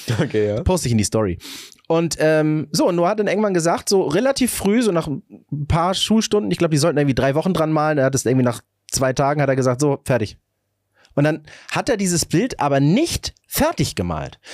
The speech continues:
Speaker 2: Du hast das Bild, also du hast den Löwen zur
Speaker 1: Ah.
Speaker 2: Hälfte gemalt und du hast Stellen ausgelassen, weil du für dich gesagt hast, für mich gehört das Bild so.
Speaker 1: Ja.
Speaker 2: Das Bild ist nicht fertig und du hast eine schlechte Note gekriegt dafür, weil du das Bild nicht fertig gemalt hast,
Speaker 1: Richtig.
Speaker 2: obwohl es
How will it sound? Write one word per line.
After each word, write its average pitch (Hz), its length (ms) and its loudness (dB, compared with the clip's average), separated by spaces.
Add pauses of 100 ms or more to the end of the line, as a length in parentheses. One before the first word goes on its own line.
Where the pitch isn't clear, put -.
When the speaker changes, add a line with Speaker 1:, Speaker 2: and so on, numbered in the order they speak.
(140)
Speaker 2:
Du 175 140 2
hast - 220 -2
das 233 140 -4
Bild, 254 280 0
also 160 140 0
du 180 80 0
hast 180 100 -2
den 175 120 0
Löwen 240 200 0
zur 180 120 0
Speaker 1:
Ah. 151 40 2
Speaker 2:
Hälfte 233 280 0
gemalt 170 340 0 (220)
und 185 200 -2
du 196 80 2
hast 220 140 -2
Stellen 214 320 0
ausgelassen, 165 680 0
weil 170 120 2
du 185 240 2
für 156 160 -2
dich - 200 -2
gesagt 214 360 0
hast, - 240 -2
für 185 100 0
mich 254 140 0
gehört 254 260 0
das 196 140 0
Bild 90 220 -4
so. 82 240 -2
Speaker 1:
Ja. 104 180 -2 (320)
Speaker 2:
Das 180 140 0
Bild 277 260 -2
ist 240 140 -2
nicht 240 120 0
fertig 160 240 0
und 170 60 0
du 185 80 4
hast 190 120 -2
eine 170 80 0
schlechte 277 440 0
Note 247 240 2
gekriegt 160 400 -2
dafür, 185 320 0
weil 165 80 2
du 156 80 -2
das 143 160 -2
Bild 226 240 -4
nicht 214 180 -2
fertig 247 300 -2
gemalt 92 280 -2
hast, 101 200 -4
Speaker 1:
Richtig. 98 180 -10
Speaker 2:
obwohl 165 400 0
es 285 160 2